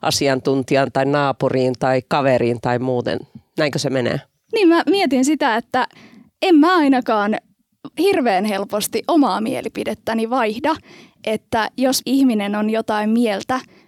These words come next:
Speaker 2: niin yleensä siihen menee mun mielestä aika monta vuotta, että sitten saattaa sanoa, että joo, että mä, mä olen nyt tässä vuosien varrella kasvanut tä-, tässä asiassa ja olen kypsynyt,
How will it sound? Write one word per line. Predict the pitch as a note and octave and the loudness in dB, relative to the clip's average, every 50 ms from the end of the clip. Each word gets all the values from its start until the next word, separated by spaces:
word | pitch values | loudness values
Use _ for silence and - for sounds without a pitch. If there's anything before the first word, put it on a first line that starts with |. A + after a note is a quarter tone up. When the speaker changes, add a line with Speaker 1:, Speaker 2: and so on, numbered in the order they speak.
| _ _ _ | _ _ _
Speaker 2:
niin | C#4 B3 B3 - - _ - | -2 -2 -2 -2 -6 _ -2
yleensä | C#4 E4 D#4 C#4+ C4+ B3+ A#3 A#3+ A3 - - _ _ _ _ _ _ _ _ _ - | 0 2 2 2 2 2 0 0 -2 -4 -6 _ _ _ _ _ _ _ _ _ -8
siihen | - - - C#4+ C#4 C#4 | -2 0 2 4 4 6
menee | C4+ C4+ D#4 D4+ B3+ G#3+ G3+ G#3 | 6 6 6 4 4 2 0 0
mun | A3 A3 A3 | 0 0 0
mielestä | G#3+ G#3+ G#3+ G#3+ A3 G#3+ - - A#3 A#3+ | 0 0 -2 -2 -4 -6 -6 -4 -2 -2
aika | A#3+ A#3+ A#3+ B3 | -2 0 0 2
monta | B3 B3 C4 B3+ B3 B3 A#3+ | 2 2 2 2 2 0 0
vuotta, | D4 F4+ D#4 F3 F3 - _ - - G3 | 0 0 0 0 -2 -4 _ -8 -6 -6
että | G3 - - A#3 | -6 -6 -4 -4
sitten | C4+ - F4+ D4+ - A#3 A#3+ | -2 0 -2 -2 -2 -2 -2
saattaa | - G3 G3 G3 - - F#3+ F#3+ G3 | -2 -2 -4 -6 -6 -6 -4 -4 -2
sanoa, | - G#3 G#3 G3+ G3+ G3 - - | -2 -4 -4 -4 -4 -6 -6 -8
että | A#3 - - A3 | -10 -8 -6 -2
joo, | A3+ C#4 B3+ A#3+ F#3+ | 0 0 2 2 0
että | G3 G3 - A3+ G#3+ - - - | -2 -4 -6 -6 -6 -6 -4 -4
mä, | A3+ A#3 G#3+ - | -2 -2 -2 0
mä | B3 B3 B3 | 0 0 0
olen | A#3+ A3 A3 A3+ | 0 2 0 0
nyt | A3+ - | 0 0
tässä | - A#3+ A#3+ - - C4 | 0 -2 0 0 0 0
vuosien | A#3+ D4 D#4 C#4 C4 - G3 F#3 F3 F#3 | 0 2 2 2 0 0 -2 -2 -2 -4
varrella | F#3 F#3+ G3 G3 G#3 G3+ G3+ G3 | -6 -6 -6 -4 -4 -4 -6 -4
kasvanut | - - C#4+ D4 - - - F#3 - - F#3+ G3 - _ | -4 -2 0 0 0 -2 -2 -4 -6 -6 -8 -12 -12 _
tä-, | - G3 G3 F#3 - _ _ | -10 -10 -10 -10 -14 _ _
tässä | A3+ A3 G3 - - G#3 A#3+ | -6 -4 -4 -4 -2 -2 -2
asiassa | A#3 A3+ - A3+ G3 E3+ - - - F#3+ | -2 -2 -2 -4 -4 -4 -4 -6 -4 -4
ja | G3 F#3+ | -4 -2
olen | - C#4 D4 B3 B3 B3+ - | -2 0 2 2 0 0 2
kypsynyt, | - D4+ F4 - - - - - - - - A#3 - - - | 0 0 0 0 -2 -2 -2 -2 -2 -2 -4 -6 -6 -8 -12